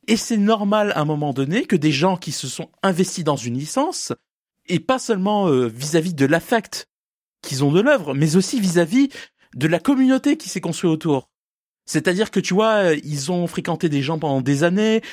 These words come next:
Il y a tout un tas de choses qui font qu'ils ont un affect vis-à-vis de cette œuvre-là. Et donc, moi, je suis désolé, c'est normal, quand on parle d'une œuvre, qu'il y ait des gens qui soient passionnés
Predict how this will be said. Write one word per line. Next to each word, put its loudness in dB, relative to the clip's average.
Il -2
y 4
a 0
tout -6
un 2
tas 0
de 0
choses 0
qui -8
font -4
qu'ils -8
ont 0
un 2
affect -2
vis-à-vis -2
de -4
cette -6
œuvre-là. 0
Et 4
donc, 2
moi, -2
je 0
suis -6
désolé, 2
c'est -4
normal, -2
quand -2
on -2
parle -4
d'une -4
œuvre, -4
qu'il -8
y -2
ait -6
des -2
gens 0
qui -10
soient -2
passionnés -2